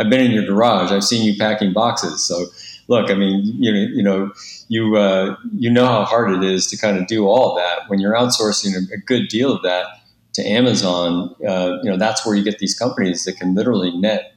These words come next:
twenty-five percent, thirty percent. I've seen some that had forty percent profit margins at scale. There's one stat I would probably correct you on, Kevin,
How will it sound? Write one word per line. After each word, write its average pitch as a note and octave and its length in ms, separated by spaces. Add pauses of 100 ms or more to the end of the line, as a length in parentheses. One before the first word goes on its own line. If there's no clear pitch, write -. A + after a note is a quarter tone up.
twenty-five G2+ 640
percent, G2+ 480 (240)
thirty G2+ 320
percent. G2+ 500
I've G2+ 80
seen G#2 380 (160)
some A#2+ 300
that G2+ 80
had G2 220
forty G#2 280
percent G2+ 400
profit G#2+ 280
margins F2+ 440
at F#2 160
scale. A2+ 380 (500)
There's A2+ 160
one B2 180
stat A#2 340
I G#2+ 60
would G2 220
probably G2 320
correct A2 400
you G2+ 100
on, F2+ 280
Kevin, F2+ 540